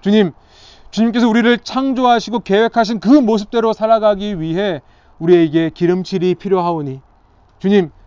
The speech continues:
그렇게 주님으로부터 기름칠을 받은 자마다 이 땅의 것이 아닌 오직 믿음으로 살아가겠다는 결단이 있게 하여 주시고,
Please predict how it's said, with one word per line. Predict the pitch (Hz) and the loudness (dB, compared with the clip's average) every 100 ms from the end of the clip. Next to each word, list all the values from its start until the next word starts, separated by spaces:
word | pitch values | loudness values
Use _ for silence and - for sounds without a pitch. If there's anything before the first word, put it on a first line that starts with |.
| _ | _
그렇게 | - 208 220 208 | 2 2 4 0
주님으로부터 | 190 208 202 202 180 208 202 165 - - | 0 0 4 2 2 0 0 0 -8 -12
기름칠을 | - 202 226 - 214 220 | -2 0 0 -2 0 2
받은 | 190 175 202 | 2 0 2
자마다 | 185 185 175 202 214 135 _ _ _ _ | 2 4 4 6 4 2 _ _ _ _
이 | 185 208 | -6 0
땅의 | 247 269 262 | 2 2 0
것이 | 262 233 240 | 0 0 2
아닌 | 208 226 196 - - | 2 0 -4 -6 -2
오직 | 196 214 | -2 -2
믿음으로 | 151 233 285 254 247 247 | -2 2 4 4 4 2
살아가겠다는 | 220 226 233 214 214 214 214 | 0 0 0 0 -2 -2 0
결단이 | 170 175 202 196 | 0 0 0 0
있게 | 180 180 | 0 0
하여 | 180 180 | 2 0
주시고, | 156 - 143 165 151 | -2 -10 -6 -6 -6